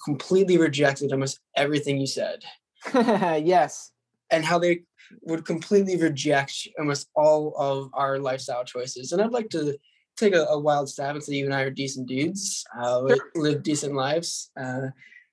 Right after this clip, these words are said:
Speaker 1: like, may make decisions that aren't fully in line with, uh, biblical values. I'm making incredible air quotes for those who don't have the
Speaker 2: Beautiful.
Speaker 1: visual
Speaker 2: The
Speaker 1: here.
Speaker 2: best air quotes, all the best air quotes. Joey is the best.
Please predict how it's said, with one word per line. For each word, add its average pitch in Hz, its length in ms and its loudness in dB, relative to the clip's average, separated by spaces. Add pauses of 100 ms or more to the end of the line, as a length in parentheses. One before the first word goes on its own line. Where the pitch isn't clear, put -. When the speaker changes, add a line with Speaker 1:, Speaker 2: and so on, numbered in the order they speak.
(160)
Speaker 1:
like, 135 260 4 (160)
may 160 200 4
make 151 400 4
decisions 156 840 0
that 135 220 -2
aren't 139 280 -2 (420)
fully 156 460 -4
in 143 240 0
line 135 640 -2 (120)
with, 135 400 -4 (200)
uh, 123 340 -4 (640)
biblical 151 560 4
values. 143 600 4
I'm 143 120 0
making 147 440 0 (120)
incredible 160 640 0
air 143 160 2
quotes 135 320 -6
for 139 100 -8
those 135 220 -2
who 135 80 -6
don't 180 260 4
have - 160 0
the 156 60 -2
Speaker 2:
Beautiful. 139 180 0
Speaker 1:
visual 131 220 -4
Speaker 2:
The 139 60 -10
Speaker 1:
here. 170 240 0
Speaker 2:
best 175 300 4
air 160 180 4
quotes, 147 600 2 (140)
all 147 160 6
the 135 80 -2
best 147 280 0
air 135 160 -2
quotes. 127 380 -2
Joey 135 260 -2
is 123 140 -6
the - 80 -14
best. - 500 -8